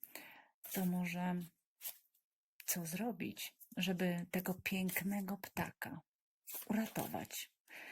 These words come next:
Powiecie, poszywać. No dobra, już jest prawie poszywanym, bebechy do środka wypchnięte.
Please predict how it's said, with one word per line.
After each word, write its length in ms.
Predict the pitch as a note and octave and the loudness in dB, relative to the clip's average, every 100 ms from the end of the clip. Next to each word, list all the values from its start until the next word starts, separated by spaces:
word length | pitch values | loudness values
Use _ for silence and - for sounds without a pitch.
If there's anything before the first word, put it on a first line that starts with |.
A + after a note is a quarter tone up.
| - - - | -12 -14 2
Powiecie, 380 | F#3+ G3 F#3+ G3+ | 6 6 6 4
poszywać. 840 | G3 - - G3+ D#3+ D3+ - - _ - | 8 10 10 8 6 2 2 -4 _ 0
No 180 | F#3+ | 2
dobra, 440 | F#3+ F#3+ - E3 - _ _ _ _ _ _ _ _ _ _ _ _ _ _ - - | 4 2 4 2 2 _ _ _ _ _ _ _ _ _ _ _ _ _ _ -10 4
już 280 | F#3+ F#3 F3 | 6 6 4
jest 140 | - | 2
prawie 280 | E3+ D#3+ E3 | 2 2 0
poszywanym, 920 | E3+ - - - C#3 C3 G3 G#3 - | 2 2 2 0 0 0 2 0 2
bebechy 420 | F#3 F3 F#3 - | 0 2 0 0
do 120 | E3 E3 | -2 2
środka 640 | - F3+ F3 - E3+ E3 | 2 2 0 0 -2 0
wypchnięte. 840 | E3 E3 - F#3 E3+ E3 - G3+ | -2 -2 -2 0 0 0 2 2